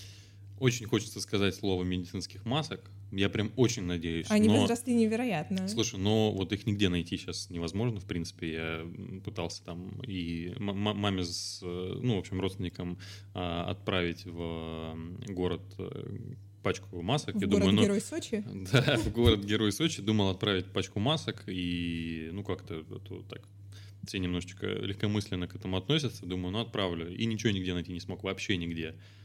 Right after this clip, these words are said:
Speaker 1: Вообще нигде. Вот просто по всем там маркетплейсам пройтись, пройтись по приложениям, сайтам аптек, просто нигде нет.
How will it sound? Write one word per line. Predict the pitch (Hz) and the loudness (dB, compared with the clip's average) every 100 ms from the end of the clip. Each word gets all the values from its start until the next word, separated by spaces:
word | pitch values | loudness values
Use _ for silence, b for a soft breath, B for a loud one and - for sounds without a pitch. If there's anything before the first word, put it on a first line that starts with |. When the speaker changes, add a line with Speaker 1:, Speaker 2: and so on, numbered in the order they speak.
| B - - - - | B -16 -16 -16 -6
Speaker 1:
Вообще | 95 98 - 113 | -2 -2 2 4
нигде. | 95 87 85 | 4 2 -2
Вот | 80 - | -4 -6
просто | - 107 - | -2 -2 -2
по | - - 98 | -6 -2 -2
всем | - 107 92 | 2 0 2
там | 87 | -2
маркетплейсам | 90 95 - - 135 143 123 | -2 -2 -4 0 0 0 0
пройтись, | 120 117 120 113 - | 2 2 2 -2 -2
пройтись | 90 85 95 98 | -6 -2 -2 0
по | 95 85 85 - | -2 0 -2 -4
приложениям, | 90 87 90 90 85 | -2 0 2 0 -2
сайтам | - 92 95 | -2 -4 -2
аптек, | 90 139 - | -2 -2 -2
просто | - 127 135 92 | 0 0 0 -4
нигде | 87 92 | -4 -4
нет. | 82 78 | -6 -8